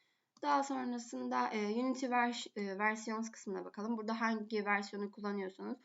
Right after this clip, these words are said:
o versiyona uygun kategorilerde bulabilirsiniz. Bunu da seçmemizi sağlıyor. İki bin on dokuz kullanıyorsanız iki bin on dokuz seçersiniz. Hangisini kullanıyorsanız onu seçersiniz.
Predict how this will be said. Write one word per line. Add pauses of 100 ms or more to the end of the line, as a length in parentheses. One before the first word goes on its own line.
(200)
o
versiyona
uygun
kategorilerde
bulabilirsiniz.
Bunu
da
seçmemizi
sağlıyor. (420)
İki
bin
on
dokuz
kullanıyorsanız
iki
bin
on
dokuz
seçersiniz.
Hangisini
kullanıyorsanız
onu
seçersiniz.